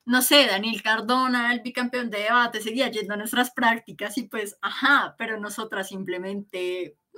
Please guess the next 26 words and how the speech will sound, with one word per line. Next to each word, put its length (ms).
pues 160
se 80
acabó 360
para 180
nosotras 460
y 80
ya 100
está, 420
los 280
nuevos 360
tuvieron 340
que 80
aprender 440
de 60
alguna 260
forma 400
solos, 540
o 40
si 140
tenían 260
entrenador 580
o 100
entrenadora, 580
pues, 140
con 180
ellos. 420